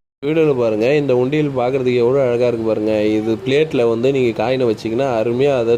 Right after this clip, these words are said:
தூக்கி சூப்பரா வந்து உடம்புக்குள்ள போட்டுதுங்க. அருமையா இருக்கு பார்க்கறதுக்கு. மெக்கானிக் ஷாப்புக்குலாம் ரொம்ப யூஸ்ஃபுல்லா இருக்குங்க இந்த வண்டி. பாருங்க எவ்வளோ அருமையா இந்த டூ வீலரை ஹைட் ஏத்துறதுக்காக இந்த ஒரு டூல்ஸ் யூஸ் பண்றாங்க. பார்க்கறதுக்கே ரொம்ப நல்லா. ஏங்கப்பா, இந்த வீடியோல பாருங்க, எவ்வளோ அருமையா வந்து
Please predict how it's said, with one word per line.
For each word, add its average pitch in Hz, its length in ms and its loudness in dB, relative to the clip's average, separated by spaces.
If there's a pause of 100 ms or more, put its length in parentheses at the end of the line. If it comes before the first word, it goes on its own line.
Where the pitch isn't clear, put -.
தூக்கி 123 340 -2 (120)
சூப்பரா 127 380 0
வந்து 120 200 0
உடம்புக்குள்ள 117 460 0
போட்டுதுங்க. 113 420 0 (120)
அருமையா 127 260 0
இருக்கு 117 220 -4
பார்க்கறதுக்கு. 110 360 -4 (280)
மெக்கானிக் 185 420 -2
ஷாப்புக்குலாம் 131 500 0
ரொம்ப 156 300 0
யூஸ்ஃபுல்லா 143 400 -2
இருக்குங்க 120 400 0
இந்த 113 180 0
வண்டி. 117 260 -2 (200)
பாருங்க 131 280 0 (160)
எவ்வளோ 139 240 0
அருமையா 127 300 0
இந்த 123 180 0
டூ 139 140 2
வீலரை 120 340 2 (400)
ஹைட் 151 300 0
ஏத்துறதுக்காக 110 680 0 (560)
இந்த 156 240 2
ஒரு 135 140 0 (100)
டூல்ஸ் 131 320 0
யூஸ் - 220 -8
பண்றாங்க. 117 320 0 (120)
பார்க்கறதுக்கே 143 500 -2
ரொம்ப 131 160 -4
நல்லா. 127 120 -2 (320)
ஏங்கப்பா, 170 380 0
இந்த 151 200 0
வீடியோல 180 340 2
பாருங்க, 139 260 0 (140)
எவ்வளோ 170 320 2
அருமையா 156 380 2
வந்து 143 180 0